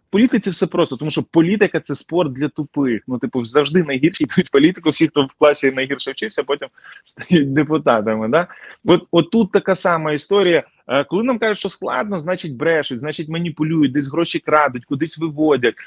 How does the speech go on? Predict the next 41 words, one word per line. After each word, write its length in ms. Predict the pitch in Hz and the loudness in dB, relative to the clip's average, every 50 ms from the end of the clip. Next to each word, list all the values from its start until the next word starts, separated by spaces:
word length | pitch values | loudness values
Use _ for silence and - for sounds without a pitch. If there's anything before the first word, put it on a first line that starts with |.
| _ - | _ -8
Ну, 80 | 160 | -4
що 100 | - 254 | -4 -2
значить 260 | 240 233 233 180 160 - _ _ | 0 0 0 0 -2 -4 _ _
складна 440 | _ - 175 190 175 160 208 220 208 | _ 2 2 4 4 4 4 2 2
формула 460 | - 226 247 247 240 220 208 196 185 | 2 0 0 0 0 0 0 -2 -2
на 140 | 180 180 160 | -2 -2 -4
закупці 420 | 156 170 - 208 190 170 - 180 | -4 -6 -6 -6 -8 -6 -6 -6
буряків? 500 | 160 156 165 160 147 131 - 107 98 92 _ _ _ _ _ _ _ _ _ _ - | 0 2 2 2 2 0 -2 -6 -6 -6 _ _ _ _ _ _ _ _ _ _ -6
Ну, 100 | 160 185 202 - - - - | 0 0 0 0 0 2 2
як 240 | 196 185 165 131 | 4 4 2 0
так? 300 | - - 156 156 143 120 | 0 2 4 4 4 4
Як 180 | 127 165 170 139 | 4 2 2 2
вона 160 | 143 139 131 | 2 -4 -6
складна? 280 | 123 - 131 117 117 123 | -4 -2 -4 -2 -2 -4
Ну, 100 | 139 156 | -4 -4
от 100 | 165 151 | -4 -2
є 100 | 175 185 | -2 -2
ціна 240 | - 151 156 165 160 | -2 -4 -4 -4 -4
в 60 | 147 | -4
супермаркеті. 640 | - 139 131 143 131 127 120 113 101 _ _ 113 98 | -6 -6 -4 -4 -2 0 0 -2 -2 _ _ -12 0
Да, 200 | 107 156 175 147 | 2 4 4 4
вона 200 | 117 123 151 175 | 4 0 0 0
може 180 | 190 175 170 | 0 -2 -2
коливатися, 640 | 170 180 170 170 165 180 156 120 - 113 104 113 104 | -4 -4 -2 -2 0 0 0 0 -2 -6 -12 -12 -14
супермаркет 540 | - 113 104 131 131 151 160 165 - 139 | -14 -10 -10 -6 -4 -2 -4 -4 -4 -8
може 200 | 143 151 139 143 | -8 -8 -8 -6
змінювати 480 | 131 147 160 160 143 123 113 107 - 104 | -6 -6 -6 -6 -4 -4 -6 -6 -6 -10
ціну. 220 | - - 104 101 _ _ _ - - _ _ _ - - | -20 -16 -18 -18 _ _ _ -20 -20 _ _ _ -8 2
Але 220 | - 127 151 175 | 4 6 6 6
коли 240 | 160 170 180 196 240 | 4 2 2 2 2
вже 160 | 226 170 165 | 2 2 2
Міноборони 600 | 175 180 185 180 170 151 151 170 185 185 170 160 | 0 0 0 -2 -2 0 0 2 2 2 0 0
достає: 520 | 143 135 151 - - 160 151 156 156 151 - - - - _ _ | -2 -2 -4 -2 0 0 2 4 4 2 2 -2 -12 -20 _ _
«А 100 | - 131 | 2 4
вам 220 | 143 180 233 262 262 | 4 6 4 4 2
яке 240 | 254 - - 233 196 | -4 -4 -4 -4 -4
сільпо, 400 | - - 160 143 - 127 127 113 | -4 -6 -10 -10 -8 -10 -10 -10
значить, 340 | 113 113 107 - - 101 _ - | -10 -12 -14 -14 -14 -18 _ -4
луцьке 540 | - 165 233 285 311 - - 277 269 262 208 | 0 4 4 4 4 4 2 2 2 2 2
чи 160 | - - 208 | 0 -4 -6
київське?» 640 | - 226 214 175 143 123 107 101 - _ - 98 | -4 -2 -2 0 0 -2 -2 -4 -8 _ -20 -20